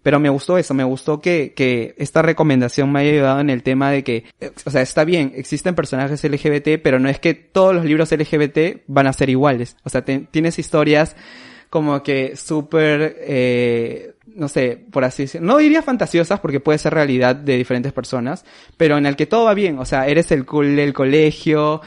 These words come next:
porque eres gay, todo el mundo te apoya, tu familia te ama, consigues el chico que querías,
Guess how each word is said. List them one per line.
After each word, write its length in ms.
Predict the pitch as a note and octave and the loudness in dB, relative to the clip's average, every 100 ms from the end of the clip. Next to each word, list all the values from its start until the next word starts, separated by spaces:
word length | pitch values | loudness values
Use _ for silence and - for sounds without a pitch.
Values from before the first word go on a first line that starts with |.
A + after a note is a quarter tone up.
| - - | -18 -8
porque 260 | C#3+ C#3+ | -4 0
eres 180 | C#3 C#3 | 0 0
gay, 540 | C#3 C3+ C3 C3 C#3 | 0 2 2 2 0
todo 200 | C3+ C#3+ | 0 0
el 80 | C#3+ | 2
mundo 240 | D3 D3 C#3+ | 0 -4 -6
te 80 | |
apoya, 640 | B2 - D3 C#3+ C#3 C3+ C3+ | -8 -6 -2 0 0 0 -2
tu 100 | C3+ | -4
familia 380 | C3+ C3+ C3+ C3+ | -6 -4 -2 -4
te 200 | C3 C3+ | -4 -2
ama, 520 | D#3 D3+ D3 C#3+ C#3+ - - - | -2 -2 -2 -2 -2 -6 -20 -8
consigues 520 | - D#3 - D#3 D#3 | -4 -2 0 0 2
el 80 | C#3+ | -2
chico 280 | - C#3+ D3+ | -4 -4 -4
que 140 | C#3+ | -4
querías, 760 | C3 B2 E3 F3 D#3+ D3+ D#3+ | -4 -2 -2 0 0 0 -2